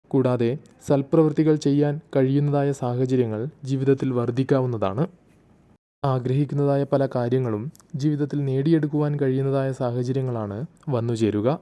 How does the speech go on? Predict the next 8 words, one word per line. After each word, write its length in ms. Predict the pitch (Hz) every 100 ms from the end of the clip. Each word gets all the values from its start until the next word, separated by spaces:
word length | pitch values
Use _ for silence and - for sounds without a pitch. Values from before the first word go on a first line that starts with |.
| - _ _ _ _ _ _ _ _ -
വീട്, 380 | 127 131 143 139
കുടുംബം, 520 | 131 123 131 139 143 -
ആരോഗ്യം 500 | 127 123 131 139 143
മുതലായ 340 | 139 131 135 135
കാര്യങ്ങൾ 500 | 131 123 120 110 156 - -
നിങ്ങൾക്ക് 360 | 151 147 143 135
അനുകൂലമായി 540 | 135 143 147 143 139
തീരാവുന്നതാണ്. 840 | 131 120 123 131 123 104 98 147